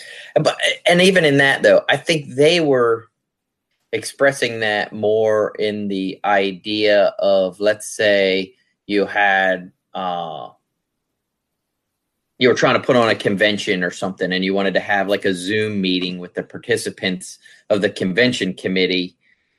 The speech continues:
you know, that you could secure and lock that stuff down in a way that didn't make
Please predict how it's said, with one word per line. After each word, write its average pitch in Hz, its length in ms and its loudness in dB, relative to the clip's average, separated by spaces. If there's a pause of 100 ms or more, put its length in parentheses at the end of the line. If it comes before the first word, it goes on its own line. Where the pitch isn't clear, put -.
(120)
you 110 120 0
know, 95 220 2
that 90 160 0
you 131 160 2
could 120 200 -2
secure 120 640 0
and 104 140 -2
lock 107 280 -4
that 104 200 0
stuff - 340 -4
down 104 380 -2
in 90 100 -4
a 90 80 -6
way 92 280 -2
that 87 200 -12
didn't 98 260 -4
make 92 220 -6